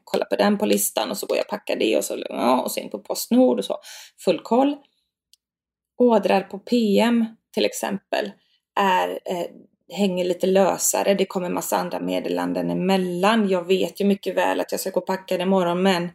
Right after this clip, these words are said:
det är, det är liksom inte för att jag skiter i det eller nonchalant, utan där har jag väldigt svårt för att hjärnan sorterar bort saker. Hjärnan stänger av saker, jag gör det inte medvetet, men det bara är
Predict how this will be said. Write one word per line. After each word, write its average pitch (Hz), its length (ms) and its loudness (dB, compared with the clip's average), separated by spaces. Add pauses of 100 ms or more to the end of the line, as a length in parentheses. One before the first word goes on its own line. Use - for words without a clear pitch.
(460)
det 247 60 10
är, 226 520 2
det 240 180 4
är 226 200 4
liksom 233 360 4
inte 247 220 6
för 208 100 2
att 202 160 0
jag 214 100 0
skiter 240 500 4
i 220 100 4
det 185 120 2
eller 185 180 2
nonchalant, 220 600 2
utan 190 400 -6 (200)
där 170 220 -2
har 165 340 -2
jag 160 220 -4
väldigt 170 360 -4
svårt - 460 -2 (540)
för 302 120 4
att 185 160 0
hjärnan 175 460 2
sorterar 247 420 0
bort 392 260 0
saker. - 560 0 (360)
Hjärnan 220 360 4
stänger 392 340 0
av 254 180 6
saker, 226 580 2
jag 208 140 4
gör 202 120 4
det 190 60 2
inte 196 180 0
medvetet, - 680 -4
men - 260 -6
det - 120 -8
bara - 240 -2
är 160 200 -2